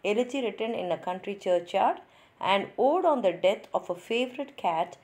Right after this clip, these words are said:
Drowned in a Tub of Goldfishes.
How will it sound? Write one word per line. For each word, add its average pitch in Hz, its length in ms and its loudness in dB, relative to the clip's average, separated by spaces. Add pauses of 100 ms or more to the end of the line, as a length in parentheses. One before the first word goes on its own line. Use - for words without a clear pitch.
(320)
Drowned 233 400 6
in 202 100 -2
a 170 80 -2
Tub 175 400 2
of 170 220 -6
Goldfishes. 175 840 -4